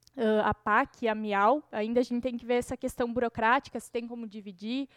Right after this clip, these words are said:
ou se vai, ah, apenas pra uma das entidades, mas independente disso,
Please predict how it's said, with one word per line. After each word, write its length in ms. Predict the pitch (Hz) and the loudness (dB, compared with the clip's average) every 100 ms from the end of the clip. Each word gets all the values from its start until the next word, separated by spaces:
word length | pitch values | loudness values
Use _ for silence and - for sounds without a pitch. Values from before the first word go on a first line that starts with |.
| - - _ | -20 -20 _
ou 140 | 208 226 | -2 0
se 140 | 269 | 0
vai, 360 | 233 233 240 214 _ _ | 4 6 4 0 _ _
ah, 240 | 226 214 - | 2 2 2
apenas 460 | 214 - 233 240 - | -2 2 2 2 -2
pra 220 | 254 214 | 4 6
uma 420 | 220 247 262 220 - _ _ _ - | 6 4 0 0 -6 _ _ _ -2
das 200 | 226 220 | 2 4
entidades, 840 | 233 233 269 220 220 254 302 - 254 | 4 2 4 6 6 6 -2 -6 -8
mas 400 | 240 262 294 339 | 4 4 4 0
independente 760 | 330 311 302 269 269 277 311 | -2 0 0 0 -2 -2 -6
disso, 500 | 240 247 262 - 330 | -4 -6 -6 -4 -6